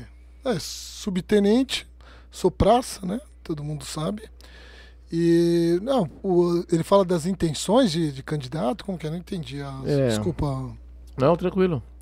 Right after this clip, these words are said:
Speaker 2: É, porque tenentes que são pré-candidatos a cargos públicos eletivos costumam esconder a sua verdadeira identidade.
Speaker 1: Tenente que... Entendi. Eu vou, Zacarias, que se você quiser mandar mais o,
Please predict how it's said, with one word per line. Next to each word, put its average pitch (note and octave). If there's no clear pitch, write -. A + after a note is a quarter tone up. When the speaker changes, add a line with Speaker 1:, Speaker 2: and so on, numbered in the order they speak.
Speaker 2:
É, C3+
porque D#3+
tenentes F#3+
que E3+
são E3
pré-candidatos D#3
a C3+
cargos D3
públicos D#3
eletivos F#3
costumam F3
esconder D#3
a D3
sua D#3+
verdadeira D#3
identidade. B2+
Speaker 1:
Tenente D#3+
que... C#3+
Entendi. G#3
Eu F#3+
vou, G#3
Zacarias, A3
que G3
se -
você F3+
quiser F#3
mandar E3+
mais E3
o, F3